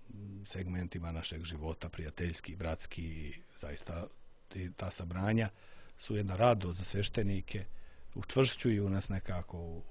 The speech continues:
u, u služenju našem, pomažu da još revnosnije, još bolje, kad čujemo kako se ljudi bore, jedni, kako neki ljudi na koji način rešavaju svoje probleme.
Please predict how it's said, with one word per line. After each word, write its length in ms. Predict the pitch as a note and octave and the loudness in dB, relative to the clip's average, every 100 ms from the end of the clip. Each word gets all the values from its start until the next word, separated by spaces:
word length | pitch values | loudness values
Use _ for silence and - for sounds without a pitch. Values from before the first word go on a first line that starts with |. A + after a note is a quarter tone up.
| - | -6
u, 180 | F2 - | -8 -8
u 180 | G2 G2+ - - - - - - | -6 -6 -6 -10 -10 -10 -10 -10
služenju 600 | - G#2+ G#2+ G#2+ G#2 G2+ | -2 2 4 4 4 2
našem, 580 | G#2 - G2 F2 E2 - - B2+ - A2 G#2+ G2+ - | 2 0 -2 -2 -6 -8 -14 -14 -12 -10 -10 -10 -2
pomažu 760 | A2+ A2 G2+ F#2 F#2 F2+ G2 - - - - - A2+ | 2 4 4 2 0 -2 -6 -10 -16 -16 -12 -8 -6
da 460 | A2 A2 G2 E2 E2 - - - - - | -6 -6 -6 -6 -6 -12 -20 -20 -18 -4
još 420 | G2 G2 - - G#2 | -2 0 -2 -2 2
revnosnije, 640 | G2+ G#2+ G#2+ - A2 F#2+ | 4 6 2 0 0 2
još 180 | F#2+ F#2+ | 2 2
bolje, 440 | F2+ G2 G2 F2+ E2 | 2 4 4 2 0
kad 180 | F2 | -4
čujemo 360 | - A2+ F#2 F2 | -2 2 2 0
kako 380 | - E2+ - D#2+ | -2 -4 -4 -6
se 160 | - | -6
ljudi 260 | E2 E2 D#2+ | -4 -4 -4
bore, 280 | F2+ F2+ F2+ | 0 0 0
jedni, 240 | E2+ E2 F2 - - | -2 -6 -8 -12 -10
kako 320 | E2+ - E2 - - - - - - | -10 -8 -10 -10 -16 -16 -14 -14 -8
neki 280 | E2+ - F2+ | -8 -4 -4
ljudi 560 | E2 E2+ F2 E2 D#2+ D#2+ - - - G2 G2 - - - | -4 -4 -4 -2 -2 -4 -10 -10 -6 -6 -8 -12 -16 -14
na 60 | - | -10
koji 240 | - F#2+ | -2 0
način 360 | F#2 F#2 - F#2 | 2 0 0 0
rešavaju 420 | F#2 - F2+ F2 | 2 2 0 -2
svoje 220 | - E2+ | -4 -6
probleme. 640 | - E2+ F2 E2+ E2+ D#2+ | -6 -6 -4 -2 -4 -6